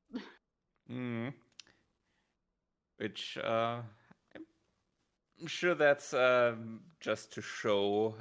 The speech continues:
Speaker 2: uh, that the enemy doesn't care if, uh,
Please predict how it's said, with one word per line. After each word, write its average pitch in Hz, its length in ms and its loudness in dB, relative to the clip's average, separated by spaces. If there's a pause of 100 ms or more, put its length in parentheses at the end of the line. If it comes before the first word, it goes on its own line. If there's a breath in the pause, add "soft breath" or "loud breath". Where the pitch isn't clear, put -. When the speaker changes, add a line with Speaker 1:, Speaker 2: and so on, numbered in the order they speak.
Speaker 2:
uh, 95 420 4
that 95 540 2 (120)
the 95 480 -8 (180)
enemy 101 400 -2
doesn't 98 480 -4
care 101 500 0
if, 107 340 -4
uh, 101 320 -2